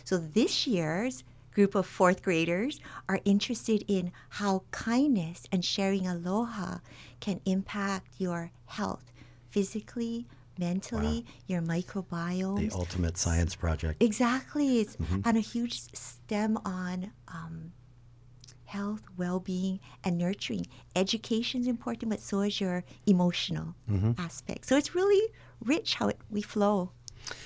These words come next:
Speaker 2: So it sounds like what happened is that along that continuum, your mission and vision, which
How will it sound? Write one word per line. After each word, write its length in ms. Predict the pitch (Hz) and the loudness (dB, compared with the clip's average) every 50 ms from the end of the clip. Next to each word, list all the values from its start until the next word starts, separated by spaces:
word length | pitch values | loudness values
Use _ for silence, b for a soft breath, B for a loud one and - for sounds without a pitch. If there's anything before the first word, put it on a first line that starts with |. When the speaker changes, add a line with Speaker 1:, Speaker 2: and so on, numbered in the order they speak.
| B | B
Speaker 2:
So 120 | - - 110 | 2 2 4
it 100 | 104 - | 4 8
sounds 240 | - 113 113 - - | 8 8 8 8 6
like 280 | 92 90 85 85 90 B B B B B B B B B | 4 4 4 2 -4 B B B B B B B B B
what 220 | - 92 90 82 | 0 2 2 4
happened 380 | 78 87 85 82 85 85 80 78 | 6 4 4 4 4 2 2 2
is 240 | 78 76 - - | 2 0 -2 -2
that 200 | - - 82 82 - | -2 -4 -4 -2 -2
along 320 | - 87 85 87 92 92 90 | 0 2 2 2 2 2 0
that 160 | 82 76 - | 0 -2 -2
continuum, 800 | - 80 78 - - 110 110 113 101 85 78 76 76 76 76 76 - | -2 -4 -4 0 2 2 4 4 4 4 2 2 0 0 -2 -4 -6
your 360 | - 82 82 85 82 87 87 82 | -4 -2 0 2 4 4 4 4
mission 340 | 82 87 85 - - 87 | 4 2 2 2 0 -2
and 120 | 78 76 76 | -2 -2 0
vision, 460 | 78 85 85 82 82 76 71 73 73 | 0 0 0 0 0 -2 -2 -4 -4
which 400 | 73 78 78 - - - - - | -4 -6 -6 -6 -8 -6 -8 -8